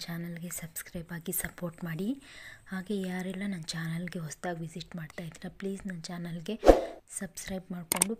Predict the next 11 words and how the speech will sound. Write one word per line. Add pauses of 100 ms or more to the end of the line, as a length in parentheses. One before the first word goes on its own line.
ಪಕ್ಕದಲ್ಲಿ
ಬರೋ (100)
ಬೆಲ್
ಐಕಾನ್ನ
ಕ್ಲಿಕ್ (120)
ಮಾಡ್ಕೊಳ್ಳಿ. (4000)
ಈಗ (140)
ಫಸ್ಟ್
ಟಿಪ್
ನೋಡೋಣ. (1120)
ನೋಡಿ,